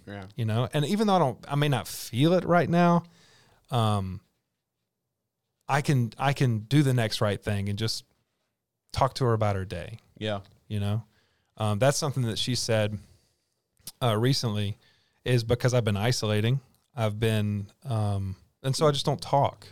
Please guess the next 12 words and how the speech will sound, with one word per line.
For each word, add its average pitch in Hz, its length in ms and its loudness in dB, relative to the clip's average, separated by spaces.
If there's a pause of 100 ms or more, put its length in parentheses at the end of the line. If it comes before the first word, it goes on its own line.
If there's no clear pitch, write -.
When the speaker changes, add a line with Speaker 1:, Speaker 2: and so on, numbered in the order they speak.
Speaker 1:
Mm. 101 180 -12
Speaker 2:
you 113 60 -2
know? 107 160 0
She 131 160 -2
just, 127 260 -2 (200)
she 135 140 -2
feels 135 280 2
like 120 200 0
she's 113 260 -4
just, 110 360 -2
uh, 95 360 -4 (1300)
um, 92 520 -4